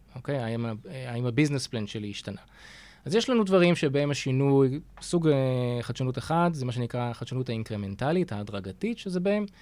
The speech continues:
כמעט ואין שינוי במוצר וכמעט ואין שינוי במודל העסקי. תחשבו על ההבדל בין, אה,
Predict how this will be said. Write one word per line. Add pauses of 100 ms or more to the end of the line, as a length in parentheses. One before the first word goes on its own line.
(200)
כמעט
ואין
שינוי
במוצר (140)
וכמעט
ואין
שינוי
במודל
העסקי.
תחשבו
על (420)
ההבדל
בין,
אה,